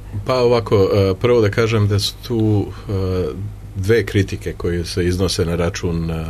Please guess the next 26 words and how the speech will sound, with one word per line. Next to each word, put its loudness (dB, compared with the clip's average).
Srbije 2
i -6
na -4
račun, -2
e, -6
ministra -4
Jeremića. 0
E, -2
po 2
meni 2
jedna 2
je 2
legitimna, 0
a -4
druga 0
nelegitimna. -2
A, 0
ta 0
legitimna 2
jeste 2
da 4
u 0
suštini 2
u 0
velikoj 2
meri -4